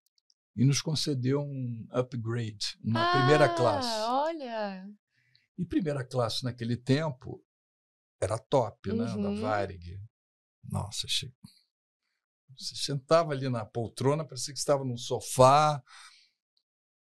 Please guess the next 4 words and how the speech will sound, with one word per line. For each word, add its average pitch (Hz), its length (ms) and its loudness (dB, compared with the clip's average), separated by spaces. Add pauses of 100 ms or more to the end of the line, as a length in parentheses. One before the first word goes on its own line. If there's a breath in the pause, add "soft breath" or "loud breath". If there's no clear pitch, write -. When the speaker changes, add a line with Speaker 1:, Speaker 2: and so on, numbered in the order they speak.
(160)
Speaker 1:
Os - 120 -14
caras 117 260 0
serviam 101 680 -2 (1700)
talheres, 101 880 0